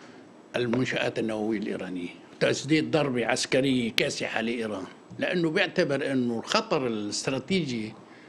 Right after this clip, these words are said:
المرحلي والاستراتيجي له هو من إيران قبل أي دولة تانية بالمنطقة الإسرائيلي. فهون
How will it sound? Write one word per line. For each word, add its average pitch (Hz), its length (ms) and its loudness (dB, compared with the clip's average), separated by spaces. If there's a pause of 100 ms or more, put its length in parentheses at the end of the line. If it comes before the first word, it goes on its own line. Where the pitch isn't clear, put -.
(420)
المرحلي 156 540 4
والاستراتيجي 185 720 6
له 143 200 4
هو 190 200 8
من 202 140 2
إيران 170 500 6 (100)
قبل 190 280 4
أي 185 220 8
دولة 165 260 6
تانية 139 320 4
بالمنطقة 113 520 0 (460)
الإسرائيلي. 113 520 -2 (960)
فهون 208 720 6